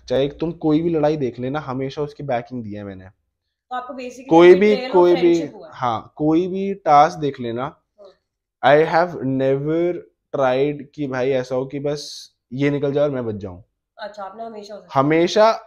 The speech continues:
Speaker 1: अपने जितना ही value दिया है कि अगर मैं safe हो रहा हूँ, I also want him to be safe। जिस दिन वो निकला था ना,
Speaker 2: हम्म।
Speaker 1: उसी दिन हमारी पूरी की पूरी जो gang थी, कोई उसे पसंद नहीं कर रहा था।
Speaker 2: हम्म।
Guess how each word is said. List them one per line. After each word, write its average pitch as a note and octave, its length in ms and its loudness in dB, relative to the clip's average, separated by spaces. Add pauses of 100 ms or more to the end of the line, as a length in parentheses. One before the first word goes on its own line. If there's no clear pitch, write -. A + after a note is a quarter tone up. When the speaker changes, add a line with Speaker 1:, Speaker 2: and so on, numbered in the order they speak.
(120)
Speaker 1:
अपने E3 320 -2
जितना D#3+ 340 -2
ही F3 140 0
value C#3+ 340 2
दिया A#2+ 180 -4
है A#2 60 -4
कि B2+ 80 -6
अगर C#3+ 140 -2
मैं C3+ 180 -4
safe C#3+ 220 -8
हो C3+ 60 -6
रहा D#3 120 -2
हूँ, - 80 -6
I C3+ 240 2
also D3 220 -8
want D3 180 -12
him B2 200 -12
to C3 60 -8
be B2+ 100 -10
safe। G2+ 260 -12 (360)
जिस C#3+ 160 0
दिन E3 180 -2
वो F#3 100 0
निकला E3 380 0
था D3 120 -6
ना, D3 80 -6
Speaker 2:
हम्म। F#3+ 120 -8 (400)
Speaker 1:
उसी D#3 240 0
दिन F#3+ 200 2
हमारी E3 280 0
पूरी E3+ 260 -2
की F#3 60 -4
पूरी E3+ 260 -6
जो E3+ 120 -4
gang C3 320 -6
थी, D3+ 180 -14
कोई F3 260 0
उसे F#3 140 -6
पसंद E3 280 -8
नहीं C#3 100 -10
कर A2+ 100 -8
रहा F#2+ 140 -10
था। G2 100 -18
Speaker 2:
हम्म। - 240 -20